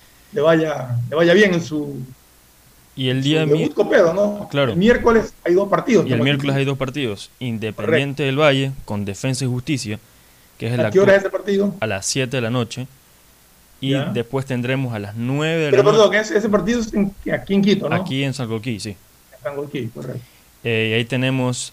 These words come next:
Speaker 2: a las nueve de la noche, Unión La Calera con Liga de Quito.
Speaker 1: Perfecto, dos equipos más que juegan Copa Libertadores.
Speaker 2: Copa Libertadores.
Speaker 1: O sea, tres equipos
Speaker 2: Así es.
Speaker 1: ecuatorianos que hemos mencionado, Barcelona, Independiente y Liga, están en Copa Libertadores.
Speaker 2: Sí, Copa Libertadores que jugarán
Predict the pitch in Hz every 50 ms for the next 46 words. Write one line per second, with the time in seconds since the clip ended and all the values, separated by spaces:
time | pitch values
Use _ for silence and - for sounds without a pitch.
0 | _ _ - 120 117 107 101 110 135 147 147 156 151 143 139 156 151 135 117 -
1 | 123 120 120 - - 123 113 107 113 123 127 135 139 131 - - - 117 117 -
2 | 107 110 123 135 139 139 143 139 123 127 - 117 110 113 - _ _ - 135 135
3 | 139 139 135 131 120 107 - 120 101 - - - _ - - - - - - -
4 | - - _ _ _ _ _ _ _ _ _ _ _ _ _ _ _ _ _ _
5 | _ - 147 139 123 120 120 170 170 160 - 156 139 139 143 160 170 180 175 170
6 | 170 - 175 165 180 180 160 165 165 170 165 - 160 139 156 170 175 170 170 165
7 | - - 165 160 - - 170 170 175 170 160 165 - 165 165 175 170 143 120 117
8 | 120 - _ - - 117 110 107 117 120 120 120 117 110 - 110 104 98 92 90
9 | - - - 175 180 185 196 190 190 185 190 196 196 196 180 175 170 - 170 160
10 | 160 156 175 175 175 165 170 170 175 175 175 170 165 165 165 170 170 151 139 139
11 | 147 143 131 139 143 160 170 175 160 151 147 143 - 131 131 139 139 139 160 170
12 | 175 165 - 160 156 165 196 202 190 160 - - 170 170 165 151 - - 180 170
13 | - 190 180 175 170 175 170 - 175 170 156 127 107 - _ _ - - 117 92
14 | 87 - - - 127 - 127 123 120 120 113 104 123 123 127 123 120 - - 104
15 | 107 104 101 110 117 123 123 123